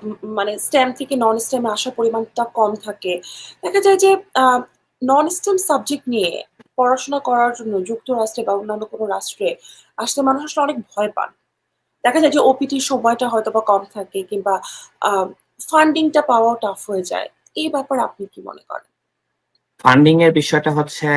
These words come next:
Speaker 2: আপু, আমি যখন অ্যাপ্লাই শুরু করি, আমার initially ফুল ফান্ডিং ছিল না।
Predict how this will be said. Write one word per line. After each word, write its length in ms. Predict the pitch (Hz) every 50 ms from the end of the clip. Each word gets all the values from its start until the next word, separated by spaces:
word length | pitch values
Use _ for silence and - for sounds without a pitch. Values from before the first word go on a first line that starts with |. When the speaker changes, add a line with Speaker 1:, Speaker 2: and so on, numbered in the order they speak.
| 143 139 135
Speaker 2:
আপু, 320 | 117 117 117 - - 127 123
আমি 460 | 120 117 117 117 123 131 139 143 135
যখন 380 | 131 135 127 - - 143 143
অ্যাপ্লাই 320 | 143 127 120 127 127 135 135
শুরু 240 | - - 151 143 135
করি, 340 | 135 123 110 110 123 139
আমার 280 | 135 113 104 110 117 117
initially 600 | 117 - 113 110 110 113 - - 127 120 117 120
ফুল 220 | 120 - - 110
ফান্ডিং 420 | 107 - - 107 104 101 104 110 104
ছিল 320 | - - - 120 104 92
না। 240 | 87 85 87 - _